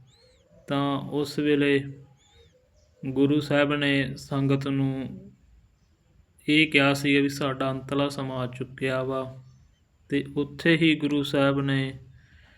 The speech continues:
ਸ਼੍ਰੀ ਗੁਰੂ, ਧੰਨ ਸ਼੍ਰੀ ਗੁਰੂ ਗ੍ਰੰਥ ਸਾਹਿਬ ਜੀ ਨੂੰ ਗੁਰਤਾ ਗੱਦੀ ਦਿੱਤੀ ਸੀਗੀ ਤੇ ਕਿਹਾ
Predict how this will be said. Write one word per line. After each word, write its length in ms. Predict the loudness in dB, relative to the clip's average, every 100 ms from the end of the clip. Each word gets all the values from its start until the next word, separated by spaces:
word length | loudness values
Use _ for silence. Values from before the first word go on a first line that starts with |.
| _ _ _ _ _ -14
ਸ਼੍ਰੀ 380 | -6 0 4 4
ਗੁਰੂ, 180 | 4 2
ਧੰਨ 260 | 2 2 -2
ਸ਼੍ਰੀ 240 | -2 -2
ਗੁਰੂ 180 | 0 0
ਗ੍ਰੰਥ 300 | 0 0 -2
ਸਾਹਿਬ 380 | -4 -2 -2 -2
ਜੀ 160 | -4
ਨੂੰ 420 | -4 -6 -8 -10 -16 -20 _ _ _ -12
ਗੁਰਤਾ 600 | -4 -2 -4 -2 0 2
ਗੱਦੀ 280 | 0 -2 -4
ਦਿੱਤੀ 360 | -6 -6 -8
ਸੀਗੀ 500 | -8 -8 -6 -8 -10 -14 -20 _ -20 _ _ _ _ _ _ _ _ _ _ -10
ਤੇ 180 | -8
ਕਿਹਾ 400 | -4 -4 -2 -2